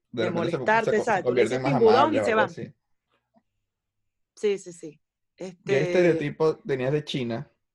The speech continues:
Speaker 2: y que se rompió cuando llegaste allá, que tú dijiste, "Yo pensaba que China tenía esta vaina, pero nada que ver"?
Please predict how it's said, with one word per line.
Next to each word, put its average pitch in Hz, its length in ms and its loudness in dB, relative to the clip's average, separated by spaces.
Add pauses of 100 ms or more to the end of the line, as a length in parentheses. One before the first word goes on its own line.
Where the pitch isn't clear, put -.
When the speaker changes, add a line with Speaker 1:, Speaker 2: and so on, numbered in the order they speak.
(420)
Speaker 2:
y 117 180 -6
que 110 640 -2
se - 160 -2
rompió 120 260 0
cuando 127 200 -2
llegaste 113 300 2
allá, 113 140 2
que 117 80 -6
tú 110 140 -4
dijiste, 120 260 0
"Yo 104 100 -2
pensaba 123 340 -2
que 120 100 -10
China 104 300 -8
tenía 110 160 -8
esta 113 160 -4
vaina, 131 220 -4
pero - 260 -6
nada 110 260 -8
que 127 100 -4
ver"? 113 220 -4